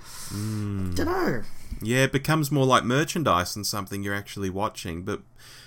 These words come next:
Speaker 1: my strong advice is just hold on to it for now. Even if in ten years' time, those Buffy box sets, and I have those ones too, they're the ones with three discs per box, aren't they? Like three boxes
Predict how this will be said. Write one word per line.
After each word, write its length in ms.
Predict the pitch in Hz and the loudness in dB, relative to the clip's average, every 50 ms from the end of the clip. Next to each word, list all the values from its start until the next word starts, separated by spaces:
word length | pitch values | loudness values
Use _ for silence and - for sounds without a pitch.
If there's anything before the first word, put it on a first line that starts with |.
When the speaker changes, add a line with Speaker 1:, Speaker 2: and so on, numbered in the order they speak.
| - - - | -16 -6 -2
Speaker 1:
my 120 | 107 104 | -2 -2
strong 280 | 98 - 131 135 135 131 | 0 4 4 4 6 4
advice 400 | 120 113 117 113 110 110 104 - | 4 4 4 6 6 4 4 0
is 140 | 104 95 | -2 -2
just 200 | - 113 101 - | -2 -2 -2 -2
hold 220 | - 104 95 92 92 | -2 0 0 0 0
on 180 | 95 98 101 98 | 0 -2 -2 -2
to 120 | 101 95 | -2 -2
it 100 | 87 - | -2 -4
for 140 | - - 98 | -6 -8 -6
now. 480 | 95 95 95 92 90 85 85 - - - - - - | -4 -2 -2 -2 -2 -2 -4 -4 -8 -10 -16 -16 -4
Even 380 | - 143 160 190 185 180 143 123 | 2 2 4 4 4 2 2 4
if 320 | 127 117 107 - - - - - | 4 2 2 0 -4 -12 -12 -10
in 140 | - 113 101 | -8 -6 -4
ten 300 | - - 123 117 110 107 | -2 0 0 0 0 0
years' 260 | 101 98 98 90 - | 0 0 0 0 -2
time, 540 | - - 110 104 104 95 90 82 80 98 107 - - - - - - - - - - | -4 -4 -2 -2 0 0 0 0 -2 -4 -8 -12 -16 -20 -20 -20 -20 -20 -20 -16 -6
those 300 | - 95 95 98 95 87 | -2 0 2 2 2 0
Buffy 340 | 90 104 101 101 - - 104 | 2 2 2 2 2 0 -2
box 360 | 92 82 95 92 90 - - | 0 0 0 0 0 0 -2
sets, 220 | - 104 92 - - | -2 -2 0 0 0
and 100 | 101 113 | 4 4
I 100 | 127 135 | 6 6
have 160 | 135 131 123 | 4 4 4
those 240 | 117 107 104 101 98 | 4 4 4 4 2
ones 220 | 104 95 92 - | 0 -2 -2 -2
too, 160 | - 117 110 | -2 0 2
they're 160 | 98 107 113 113 | 4 4 4 4
the 100 | 117 107 | 4 4
ones 260 | 107 101 98 95 - | 4 4 2 2 0
with 160 | 104 95 - | -2 -4 -4
three 380 | - - - 117 110 107 101 90 | -4 -6 -2 0 2 2 2 2
discs 400 | 76 104 98 - - - - - | 2 2 2 2 0 0 -2 -4
per 240 | - - 98 95 | -2 0 0 0
box, 460 | 85 80 101 98 85 - - - - 104 | 2 2 0 0 0 -2 -4 -6 -4 -2
aren't 220 | 98 98 92 - | -2 -2 -2 -2
they? 180 | 85 85 82 80 | -2 -4 -4 -2
Like 180 | - 87 85 82 | -2 -4 -4 -4
three 260 | - - 101 95 90 | -4 -2 -2 -2 -2
boxes 800 | 82 73 - 90 87 - - - - 82 78 78 - - - | -2 -2 -4 -4 -4 -4 -4 -4 -4 -4 -2 -4 -4 -4 -6